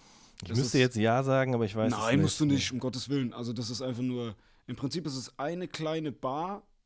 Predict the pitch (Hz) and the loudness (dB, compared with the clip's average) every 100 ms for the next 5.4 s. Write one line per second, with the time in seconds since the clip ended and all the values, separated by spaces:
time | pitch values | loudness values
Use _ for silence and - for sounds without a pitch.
0 | - - 127 120 - 120 123 175 214 113 | -20 -10 -6 -6 -6 -6 -4 -2 0 2
1 | 98 135 117 113 113 113 110 - 131 170 | 2 -2 -8 -12 -10 -8 -10 -6 -4 -2
2 | 170 170 165 127 123 120 - - _ - | -4 -2 -2 -4 -6 -8 -10 -20 _ -18
3 | 123 123 131 127 110 - 127 113 160 - | -12 -10 -6 -8 -8 -12 -12 -8 -8 -8
4 | - 117 - 110 - - 190 196 208 214 | -10 -10 -10 -12 -8 -2 -2 -2 -6 -6
5 | 196 220 233 - | -6 -8 -8 -12